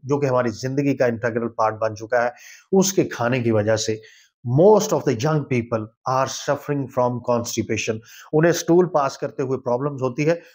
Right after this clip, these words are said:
और जिसकी वजह से वो पाइल्स का शिकार हो जाते हैं और most of the people वो, अ, एनल फिशर में सफर करते हैं। तो आप स्ट्रॉबेरी को अगर रेगुलर खाते हैं तो ये आपको कॉन्स्टिपेशन से निजात दिलाती है। तो दोस्तों,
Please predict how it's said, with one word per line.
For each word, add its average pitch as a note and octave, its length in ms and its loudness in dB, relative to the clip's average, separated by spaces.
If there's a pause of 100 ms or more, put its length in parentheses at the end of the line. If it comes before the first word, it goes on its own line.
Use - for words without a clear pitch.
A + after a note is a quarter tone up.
(120)
और F3+ 100 4
जिसकी F#3+ 320 0
वजह D3 220 4
से C#3 160 -6
वो C#3 80 0 (160)
पाइल्स D3+ 380 2
का C#3+ 120 0
शिकार A#2 320 0
हो A2+ 160 2
जाते A2+ 260 0
हैं B2 160 -2 (320)
और G#3 120 4
most G#3+ 300 4
of C#3 120 -2
the C#3+ 160 0
people D#3 280 0 (340)
वो, F#3+ 440 2
अ, D#3 60 4 (340)
एनल F3 220 2
फिशर F#3 340 0
में C#3 100 0
सफर A#2+ 280 -4
करते G#2+ 300 -4
हैं। G2+ 100 -14 (680)
तो G3 520 4 (220)
आप D3+ 320 2
स्ट्रॉबेरी C#3+ 400 -4
को D3 140 -4
अगर A#2+ 340 -4
रेगुलर C3+ 300 0
खाते A#2+ 320 -4
हैं B2 200 -8 (460)
तो C#3+ 200 4
ये C3+ 500 0
आपको B2 380 0
कॉन्स्टिपेशन A#2 640 -6
से A2 160 -4
निजात G#2 320 0
दिलाती G2 380 -2
है। G2 80 -8
तो - 500 -8
दोस्तों, D3 360 2